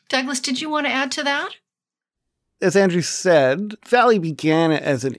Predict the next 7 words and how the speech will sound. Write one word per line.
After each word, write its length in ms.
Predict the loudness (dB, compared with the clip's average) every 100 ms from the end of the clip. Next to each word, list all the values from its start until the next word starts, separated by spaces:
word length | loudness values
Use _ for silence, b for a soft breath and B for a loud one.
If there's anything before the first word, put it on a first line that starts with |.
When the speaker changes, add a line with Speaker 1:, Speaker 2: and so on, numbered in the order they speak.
| -2
Speaker 2:
inquiry 680 | -2 -2 -4 -4 -4 -6 -8
into 520 | -4 -4 -4 -4 -4
education, 720 | -4 -4 -6 -6 -6 -6 -8
and 160 | -4 2
there 140 | 4
is 180 | 4 4
a, 340 | 4 2 0